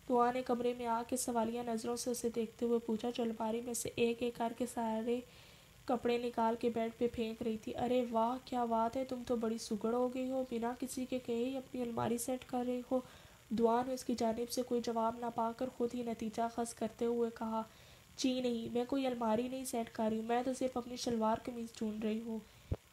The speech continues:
जैनी ने उसकी गलतफहमी दूर करते हुए बहुत मसरूफ़ और उलझे हुए अंदाज में कहा, "क्यों?" वो थोड़ा उलझी, "क्योंकि उन्हें शलवार कमीज पहनने वाली लड़कियां पसंद है, इसलिए मैंने फैसला किया है कि आज से मैं भी शलवार कमीज पहनूंगी।"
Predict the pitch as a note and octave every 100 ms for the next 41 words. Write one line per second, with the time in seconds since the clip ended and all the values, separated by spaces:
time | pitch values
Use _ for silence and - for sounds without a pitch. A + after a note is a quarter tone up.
0 | - A#3 A#3+ B3+ C4+ - A#3+ A#3 A3 A#3
1 | A3+ A3+ A#3+ A3+ A3+ - A3+ A#3+ B3 B3
2 | A#3 A3+ A#3+ A#3+ A3+ - A3+ A#3 A#3+ A#3+
3 | - A3+ A3 B3 A#3 A3+ A3 A3 A3 -
4 | A#3 - A3+ A3 - - B3 D4 - -
5 | - - - - - B3+ B3+ B3 A#3+ A#3+
6 | A#3 A3 A3+ A3+ - - - - C#4+ C4+
7 | C4+ C4 B3+ B3+ A#3 A3+ A#3+ A#3+ A#3+ -
8 | A#3 A3+ A#3 A#3 A3+ A#3 A3 A3 A#3 A#3
9 | A#3 A3+ A#3 B3+ B3+ B3+ A#3 A3+ A3 A3+
10 | A3+ B3+ B3+ - B3+ B3+ B3+ B3 A#3 A#3+
11 | B3 A#3 A#3+ B3 - A3+ A3 A3+ - A3+
12 | A3+ - A#3 A3+ A3+ A3 A3